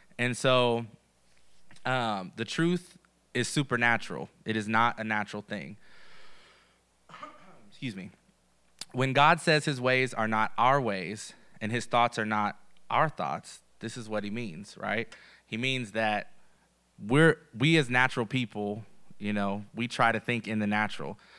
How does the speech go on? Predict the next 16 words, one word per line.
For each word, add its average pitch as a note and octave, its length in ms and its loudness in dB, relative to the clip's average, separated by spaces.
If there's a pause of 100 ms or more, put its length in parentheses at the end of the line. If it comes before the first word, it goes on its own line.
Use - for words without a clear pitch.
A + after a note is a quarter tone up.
(160)
But D3+ 420 8
if A#2+ 140 0
you A2+ 100 0
think D3 240 0
about A#2 220 6
our A2+ 120 8
original A2 360 2
design, A2 760 2 (460)
we A2 160 0
were A2+ 120 2
not A#2+ 280 2
called C3+ 500 6 (380)
to, G#2 540 -2 (600)
to A#2 120 -2
think B2 280 -4
naturally. G2 640 -2